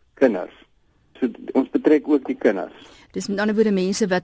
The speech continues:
Speaker 2: eh, gesinne wat daar bly en hulle het,
Speaker 1: Ja,
Speaker 2: hulle het jong kinders.
Speaker 1: dat hulle kinders ook daar is.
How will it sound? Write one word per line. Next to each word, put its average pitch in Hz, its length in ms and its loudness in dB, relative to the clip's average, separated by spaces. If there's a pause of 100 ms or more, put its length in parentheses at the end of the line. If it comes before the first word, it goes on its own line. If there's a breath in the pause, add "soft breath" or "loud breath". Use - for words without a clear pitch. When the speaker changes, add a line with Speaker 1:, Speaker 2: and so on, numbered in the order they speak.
Speaker 2:
eh, 170 120 -6
gesinne 208 420 0
wat 175 120 -2
daar 160 160 -2
bly 165 320 -2
en 160 100 -2
hulle 165 120 -2
het, 156 100 -4
Speaker 1:
Ja, 135 160 8
Speaker 2:
hulle 160 100 0
het - 80 -20
jong 151 220 -4
kinders. 135 260 -2
Speaker 1:
dat 131 100 6
hulle 131 120 4
kinders 143 340 6
ook 117 180 0
daar 98 280 2
is. - 60 -6